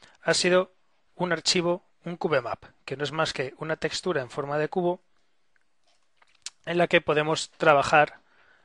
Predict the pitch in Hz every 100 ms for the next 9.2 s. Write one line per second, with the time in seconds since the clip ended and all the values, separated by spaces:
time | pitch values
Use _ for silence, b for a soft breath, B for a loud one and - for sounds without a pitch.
0 | b b _ _ _ _ _ _ _ _
1 | - 160 151 151 139 127 117 135 - -
2 | _ - 156 147 143 - - _ _ -
3 | 160 165 _ _ _ _ _ _ 135 -
4 | 117 - - - _ _ _ _ _ b
5 | b b b b b b _ _ _ 135
6 | 156 202 151 139 151 147 151 - 156 120
7 | 127 120 - - 131 135 156 143 - 180
8 | 120 113 120 127 127 135 151 151 135 156
9 | 151